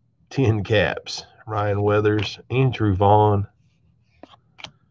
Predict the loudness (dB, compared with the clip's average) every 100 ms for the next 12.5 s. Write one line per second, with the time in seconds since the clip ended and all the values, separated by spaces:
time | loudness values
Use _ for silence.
0 | _ _ -12 -8 -6 -2 0 0 0 -2
1 | -2 -8 -14 _ -6 -4 -4 -8 -6 -2
2 | 0 4 6 6 4 -4 _ _ -20 -20
3 | _ _ _ _ _ _ _ _ 4 8
4 | 10 8 6 8 8 8 4 -2 _ -14
5 | -14 -10 -8 -6 -8 -10 _ _ _ _
6 | _ _ _ _ -6 -4 -4 -6 -10 -14
7 | -14 _ _ _ -6 -4 -2 -2 -2 -2
8 | -4 0 2 2 2 2 4 4 0 -2
9 | -2 -2 0 -2 -2 -2 -6 -10 -20 -20
10 | -20 -20 _ _ -20 -18 -18 -18 -20 -20
11 | -20 -20 _ _ -20 _ -10 -8 -6 -4
12 | -2 -2 0 -2 -2